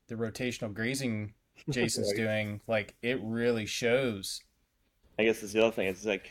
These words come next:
Speaker 2: how much management do they do, does the, do you wanna do if you're starting a homestead? How much management do you wanna do with your animals? That depends on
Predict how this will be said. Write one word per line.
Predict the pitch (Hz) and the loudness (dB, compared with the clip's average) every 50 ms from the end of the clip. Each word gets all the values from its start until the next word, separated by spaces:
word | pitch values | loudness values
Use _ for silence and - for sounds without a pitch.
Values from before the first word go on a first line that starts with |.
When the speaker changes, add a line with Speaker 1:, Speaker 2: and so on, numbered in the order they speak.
| - - | -4 0
Speaker 2:
how | 113 117 | 0 2
much | 120 117 110 - - | 4 2 0 0 -2
management | 117 113 113 117 120 120 113 - 113 101 98 - | 0 2 4 4 4 2 2 -2 -2 -4 -2 -2
do | 104 104 104 | -2 -4 -4
they | - - _ | -4 -8 _
do, | - 107 101 95 98 _ _ _ _ - | -4 -2 -2 -2 -4 _ _ _ _ 0
does | 117 107 101 - | 2 2 2 0
the, | - 104 101 95 - _ _ _ _ _ _ _ _ _ _ _ _ _ - | -6 -8 -8 -8 -10 _ _ _ _ _ _ _ _ _ _ _ _ _ -6
do | 120 | -4
you | 117 123 131 135 | 0 2 4 6
wanna | 135 123 117 110 101 92 | 6 6 6 4 2 0
do | 95 110 110 101 92 92 95 | 0 2 2 2 2 0 -4
if | 104 - - | -8 -6 -4
you're | 110 107 | -4 -4
starting | - - - 110 107 104 92 | -4 -2 -2 -2 0 0 -2
a | 90 | -4
homestead? | 107 107 104 101 - - 87 80 78 82 - _ _ _ _ _ _ _ _ _ _ _ _ _ _ _ _ _ _ | -4 -6 -6 -6 -8 -8 -8 -8 -8 -8 -10 _ _ _ _ _ _ _ _ _ _ _ _ _ _ _ _ _ _
How | - - 107 | -2 0 2
much | 113 110 - - - | 2 2 2 0 0
management | 104 107 107 101 92 92 85 78 | 0 2 2 0 -2 -4 -6 -4
do | 92 | -2
you | 98 | 2
wanna | 101 101 95 90 | 2 2 2 2
do | 95 95 | 2 2
with | 90 85 | 0 0
your | 87 87 80 | 0 0 0
animals? | 90 92 90 87 80 85 92 92 - | 0 0 0 0 -2 -2 -4 -2 0
That | 92 92 - - _ _ - | -2 -2 -2 -4 _ _ -6
depends | - - - 104 95 95 - | -6 -4 -2 -2 -2 -2 0
on | 82 85 87 - | -2 -2 -2 -4